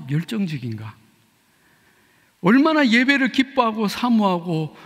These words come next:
목소리를 높여서 주님을 찬양하는가? 우리의 예배가 세상 야구장보다 못하고 콘서트장보다 못하다면 무엇이 잘못된 것인가?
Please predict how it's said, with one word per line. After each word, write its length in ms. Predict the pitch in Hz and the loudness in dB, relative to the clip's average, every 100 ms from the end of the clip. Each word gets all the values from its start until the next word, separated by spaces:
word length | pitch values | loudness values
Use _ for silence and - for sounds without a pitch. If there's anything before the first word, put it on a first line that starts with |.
| - _ | -20 _
목소리를 800 | 156 208 220 285 277 277 269 247 | 0 2 2 0 2 2 0 0
높여서 600 | 240 247 247 233 240 226 | -2 -2 -4 -4 -6 -4
주님을 420 | - 254 220 180 | 2 4 4 2
찬양하는가? 800 | - 196 190 190 131 131 123 123 - _ _ _ - _ - - - _ | -2 -2 0 0 -2 -6 -12 -14 -20 _ _ _ -20 _ -20 -20 -20 _
우리의 360 | 240 277 269 220 | 4 4 4 2
예배가 360 | 226 240 220 | 2 2 0
세상 500 | 208 220 214 240 240 | 0 -2 0 2 2
야구장보다 920 | 190 175 240 240 247 233 220 208 196 185 | 2 0 -2 -2 0 -4 -6 -4 -2 -2
못하고 720 | 156 135 190 175 180 143 127 - - - - _ | -4 -6 -4 -2 -2 -4 -6 -18 -20 -20 -20 _
콘서트장보다 1200 | - 285 254 262 - 220 - - 185 202 202 196 | 0 0 0 -6 -4 -4 -6 -2 0 2 0 0
못하다면 1000 | 170 147 - 196 196 165 170 202 190 120 120 - - - _ _ _ _ _ 156 147 _ - | -2 -4 -4 -2 0 0 0 2 0 -2 -6 -18 -20 -20 _ _ _ _ _ -14 -14 _ 0
무엇이 440 | 156 240 277 277 | 4 4 4 -2
잘못된 460 | 190 170 185 202 160 | -2 -2 -4 -6 -6
것인가? 340 | 123 - - | -6 -10 -14